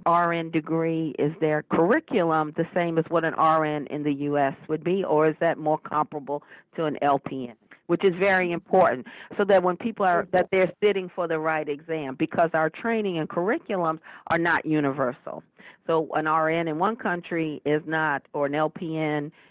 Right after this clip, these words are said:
it may not be the same in another, and we know it's not. So it's very important that we make sure we understand that curriculum. That's what we work with C G F and S to do.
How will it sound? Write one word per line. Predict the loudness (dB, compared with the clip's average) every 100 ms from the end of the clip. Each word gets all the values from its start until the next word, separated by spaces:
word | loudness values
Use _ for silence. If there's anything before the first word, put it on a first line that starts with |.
| _ -2
it | 0
may | 2 2
not | 0 -2
be | -2 -2
the | -2 -2
same | -2 -2 -6 -8 -6
in | -2
another, | 0 0 -2 -4 -8
and | -2 2
we | 2
know | 4 2
it's | 0
not. | -6 -8 -10 _
So | 0
it's | 2
very | 0 -2 -2 -6
important | -8 -6 -4 -4 -4 -2
that | -2 -2
we | -4
make | -4 -4 -4
sure | -2
we | 0 0
understand | -2 -4 -4 -2 -2
that | -2
curriculum. | -2 -2 0 -2 0
That's | 0 0
what | -2
we | 0 0
work | 0 -2 0
with | -2 -2 _
C | -8 -6
G | -6
F | -6 -6 -8
and | -8
S | -8 -10
to |
do. | -4 -4 -4